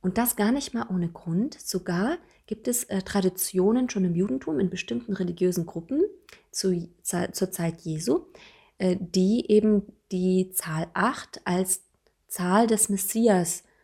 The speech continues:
ähm, verstanden haben.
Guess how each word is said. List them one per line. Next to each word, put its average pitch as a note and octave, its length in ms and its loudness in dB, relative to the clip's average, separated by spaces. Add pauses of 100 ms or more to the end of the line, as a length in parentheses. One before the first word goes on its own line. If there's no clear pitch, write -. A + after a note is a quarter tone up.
(340)
ähm, E3+ 380 2 (600)
verstanden F#3 600 0
haben. D#3 420 -6